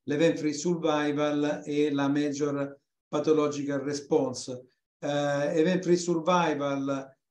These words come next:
con una riduzione del sessanta per cento del rischio di recidiva a fa-, a favore del braccio con la immunoterapia, con delle mediane non ancora raggiunte nel braccio sperimentale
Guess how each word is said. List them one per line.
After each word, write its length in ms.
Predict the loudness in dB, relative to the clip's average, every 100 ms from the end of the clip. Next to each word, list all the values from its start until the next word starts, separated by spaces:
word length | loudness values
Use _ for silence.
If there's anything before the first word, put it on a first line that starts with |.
| _
con 320 | 0 4 4 4
una 180 | 2
riduzione 500 | 0 -2 -4 0 0
del 120 | 2 -2
sessanta 580 | -4 -4 -2 -2 -2
per 160 | -4 -4
cento 520 | -2 2 2 2 -4
del 140 | -6 -4
rischio 400 | -2 -2 -4 -4
di 120 | -2
recidiva 540 | -4 -4 0 0 -2
a 40 | -6
fa-, 260 | -6 -6 -6
a 160 | -10
favore 520 | -8 -6 0 0 0
del 180 | -2 -8
braccio 560 | -4 -4 -4 -8 -12 -14 _ _ _ _
con 320 | 4 4 6 2
la 580 | 2 0 -2 -2 -2 -2
immunoterapia, 1080 | -2 0 0 0 -2 0 2 4 2 -4 _ _ -2
con 220 | 2 4
delle 240 | 2 0
mediane 540 | 0 0 0 0 -2 -2
non 360 | -2 -2 -2
ancora 720 | -2 -4 -6 -8 -4 0 0
raggiunte 640 | 0 -4 -2 0 0 -2 -4
nel 140 | -4
braccio 420 | -2 -4 -4 -8
sperimentale 920 | -8 -4 -2 -2 -4 -4 -2 -2 -6